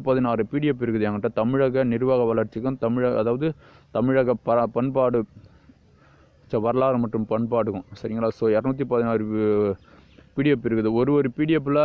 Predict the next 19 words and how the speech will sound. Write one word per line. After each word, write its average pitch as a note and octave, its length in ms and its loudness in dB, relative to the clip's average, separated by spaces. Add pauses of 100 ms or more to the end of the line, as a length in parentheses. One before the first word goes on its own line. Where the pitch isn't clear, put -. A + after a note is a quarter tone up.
(100)
ஐம்பது, B2+ 420 -2
ஐம்பது C3 260 0
கொஸ்டின்னா A#2+ 540 -2
கூட A2 180 0 (840)
நான், A#2 280 -4 (560)
ஆ, B2 60 -4 (440)
ரெண்டு, C3 280 0
அஞ்சு, C#3+ 220 0
பத்து, B2 340 -2 (100)
அதுவே A#2+ 260 2
வந்து C3+ 200 0
பார்த்தோம் B2 320 0
அப்படின்னா A#2+ 280 -2
கிட்டத்தட்ட A#2+ 360 -2 (1600)
எவ்வளோ B2+ 280 2
ஆகுது, G#2+ 240 0
ஆயிரம் A#2+ 340 0
கொஸ்டின் B2+ 280 -2
ஆயிடுது, G2 240 -4